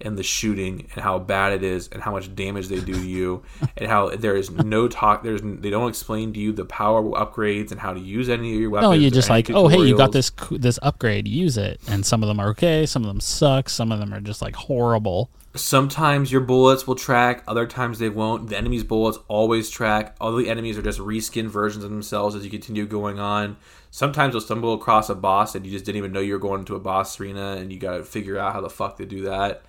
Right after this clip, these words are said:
Speaker 1: Uh, this is trash.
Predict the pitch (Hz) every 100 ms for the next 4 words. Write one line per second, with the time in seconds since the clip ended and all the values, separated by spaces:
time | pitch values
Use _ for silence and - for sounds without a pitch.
0 | _ _ - - - _ 95 98 90 87
1 | 87 - _ _ - _ - - - _
2 | _ _ _ _ _ _ _ - - 127
3 | 120 113 - - - 98 76 - -